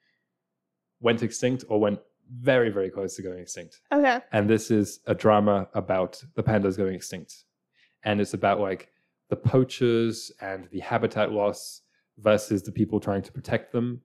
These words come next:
Speaker 2: Mm-hmm.
Speaker 1: And also, like, the commercial, uh, fame element that happens to this last panda.
Speaker 2: Mm-hmm.
Speaker 1: Maybe that, like, there's a f-, maybe at the end they discover a bunch of other pandas, but, like, there's one lasting capti-,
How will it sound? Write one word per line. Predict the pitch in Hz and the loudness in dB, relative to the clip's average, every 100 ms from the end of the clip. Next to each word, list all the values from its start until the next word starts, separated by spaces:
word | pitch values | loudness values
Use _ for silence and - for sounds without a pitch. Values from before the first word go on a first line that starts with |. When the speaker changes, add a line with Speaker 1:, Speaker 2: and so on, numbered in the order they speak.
| 349 | 0
Speaker 2:
Mm-hmm. | 330 330 330 | 0 0 -2
Speaker 1:
And | 110 104 | -2 0
also, | - 107 98 - 104 101 101 98 85 _ - | 2 0 0 2 4 4 2 -2 -6 _ -6
like, | 98 92 - - _ _ _ _ _ _ _ _ _ _ | -4 -4 -8 -20 _ _ _ _ _ _ _ _ _ _
the | 117 107 | -4 -4
commercial, | - 110 110 110 - 110 104 104 101 92 _ - | -2 2 4 4 2 2 4 2 0 -6 _ -18
uh, | 98 | -18
fame | - - 110 107 117 117 | -18 -4 -2 0 -2 0
element | 123 127 127 123 | 0 2 0 0
that | 127 | 0
happens | 123 - 131 - | 0 0 -2 -4
to | 107 | -8
this | 98 | -2
last | 107 104 - | 2 2 0
panda. | 107 107 127 139 135 - | -4 -2 0 -2 -6 -4
Speaker 2:
Mm-hmm. | 302 269 240 | -2 0 2
Speaker 1:
Maybe | 117 | 4
that, | 107 101 | 4 2
like, | 113 98 | -2 -2
there's | 104 95 | -2 -4
a | |
f-, | - _ _ _ _ _ | -10 _ _ _ _ _
maybe | 139 127 | 2 4
at | |
the | 110 | 4
end | 110 104 | 2 2
they | 95 | 0
discover | 92 - 104 101 | -2 0 0 2
a | |
bunch | 95 87 | -2 -4
of | |
other | 98 87 | -4 -4
pandas, | 90 90 107 | -10 -10 -6
but, | |
like, | 98 101 | -4 0
there's | 101 | 0
one | 95 113 113 110 107 | 2 2 2 -2 -2
lasting | 104 101 104 | -2 -2 -6
capti-, | 98 98 - 104 | -8 -10 -8 -8